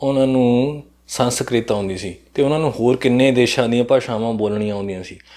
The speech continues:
ਬਾਬਾ ਨਾਨਕ ਜੀ ਬਹੁਤ ਵੱਡੇ ਵਿਦਵਾਨ ਸੀ, ਕੋਈ ਆਮ ਆਦਮੀ ਨਹੀਂ ਸੀਗੇ।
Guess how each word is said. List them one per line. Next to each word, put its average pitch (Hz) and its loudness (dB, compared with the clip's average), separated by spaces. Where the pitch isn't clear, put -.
ਬਾਬਾ 110 0
ਨਾਨਕ 110 0
ਜੀ 120 -4
ਬਹੁਤ 113 -4
ਵੱਡੇ 107 0
ਵਿਦਵਾਨ 104 -2
ਸੀ, 95 -8
ਕੋਈ 120 0
ਆਮ 113 0
ਆਦਮੀ 117 0
ਨਹੀਂ 135 -2
ਸੀਗੇ। 113 -6